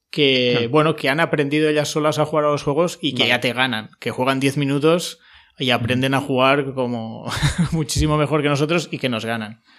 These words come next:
Speaker 2: Esta sería la específica, ¿no? O especializada, ¿cómo la has llamado?
Speaker 1: Eh, ahora, sinceramente, no sé cómo le llamaban. Y no
Speaker 2: Bueno,
Speaker 1: lo tengo
Speaker 2: pero que
Speaker 1: apuntado.
Speaker 2: está, está
Speaker 1: Pero
Speaker 2: dedicada
Speaker 1: creo que es
Speaker 2: a
Speaker 1: especializada.
Speaker 2: Vale.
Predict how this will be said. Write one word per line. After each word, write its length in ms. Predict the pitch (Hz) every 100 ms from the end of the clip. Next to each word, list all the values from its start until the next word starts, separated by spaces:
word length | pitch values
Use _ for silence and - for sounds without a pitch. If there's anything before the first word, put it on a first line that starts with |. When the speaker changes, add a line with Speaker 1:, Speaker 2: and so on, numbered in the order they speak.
| - - -
Speaker 2:
Esta 220 | - 151
sería 280 | 170 160 131
la 340 | 123 120 117
específica, 640 | 110 - 123 160 165 175 156
¿no? 160 | 214
O 60 | 190
especializada, 680 | - 120 120 113 - 165 202
¿cómo 260 | 131 127
la 100 | 127 120
has 60 |
llamado? 380 | 117 120 175 240 - _ _ -
Speaker 1:
Eh, 1000 | 151 156 156 156 156 156 151 147 143 - -
ahora, 400 | 151 185 233 - _ -
sinceramente, 1040 | - 151 - 185 185 190 190 226 233 -
no 180 | 160 151
sé 140 | 156 175
cómo 180 | 160
le 80 | 147
llamaban. 540 | 127 113 110 110 117 143 _ -
Y 80 |
no 120 | 139 147
Speaker 2:
Bueno, 100 | 135
Speaker 1:
lo 40 |
tengo 160 | 143 127
Speaker 2:
pero 20 |
que 160 | 131 120
Speaker 1:
apuntado. 480 | 113 143 143 135 131
Speaker 2:
está, 100 | 135
está 160 | 127
Speaker 1:
Pero 160 | 151 143
Speaker 2:
dedicada 280 | 139 131 123
Speaker 1:
creo 140 | 123 -
que 60 |
es 60 | 175
Speaker 2:
a 40 |
Speaker 1:
especializada. 800 | 170 165 143 127 113 110 101 113 _ _ _ _ _
Speaker 2:
Vale. 340 | - 123 117